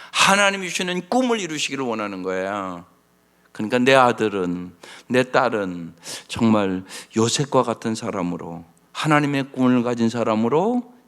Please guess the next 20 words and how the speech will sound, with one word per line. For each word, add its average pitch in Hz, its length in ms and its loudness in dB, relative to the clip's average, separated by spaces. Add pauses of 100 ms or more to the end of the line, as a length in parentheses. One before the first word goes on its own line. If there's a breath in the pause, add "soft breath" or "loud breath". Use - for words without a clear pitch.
진짜 214 800 2
믿음의 165 460 0
사람으로, 135 840 -2 (600 soft breath)
그리고 127 260 2
정말 165 480 -2
사랑의 170 500 2
사람으로, 156 880 0 (240 loud breath)
용서의 156 560 6
사람으로, 92 720 -2 (280 loud breath)
화해의 196 600 2
사람으로 95 800 -4 (1300 soft breath)
변화되고 123 600 2
있는가, 92 580 -8 (600 soft breath)
그 - 160 0
문제를 147 540 6
가지고 101 800 -4 (360 loud breath)
여러분 104 340 -6
집중적으로 185 880 6
중보기도 113 580 -6
하라고요. 92 580 -12